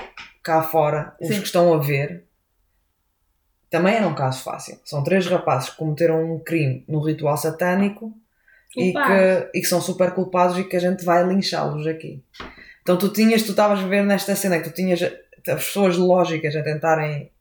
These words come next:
Speaker 1: encontrar
Speaker 2: Uhum.
Speaker 1: a luz ao fundo do túnel nesta, neste caos todo, só que depois também tinhas a população ignorante
Speaker 2: Sim, porque
Speaker 1: daquela comunidade.
Speaker 2: é.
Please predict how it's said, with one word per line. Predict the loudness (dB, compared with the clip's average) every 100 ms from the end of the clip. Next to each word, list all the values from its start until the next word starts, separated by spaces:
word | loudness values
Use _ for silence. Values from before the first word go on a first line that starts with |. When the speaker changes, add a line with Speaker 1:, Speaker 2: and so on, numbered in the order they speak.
| _
Speaker 1:
encontrar | -6 0 2 4 4
Speaker 2:
Uhum. | 4
Speaker 1:
a | 2
luz | 0
ao | -2
fundo | -4 -6 -6
do |
túnel | -6 -4 -2 -2
nesta, | -2 -4 -6 -8
neste | -4 -6 -4
caos | -4 -4 -4
todo, | -4 -2
só | -2 -6
que |
depois | -2 -2 -2
também | -2 -2
tinhas | 0 -2
a | -2
população | -6 -2 -2 -2 -4 -4 -4
ignorante | 0 0 2 4 4 4
Speaker 2:
Sim, | 2 2
porque | 0 2 2 4 2
Speaker 1:
daquela | 4 2
comunidade. | 2 2 2 2 2 0 -2
Speaker 2:
é. | -8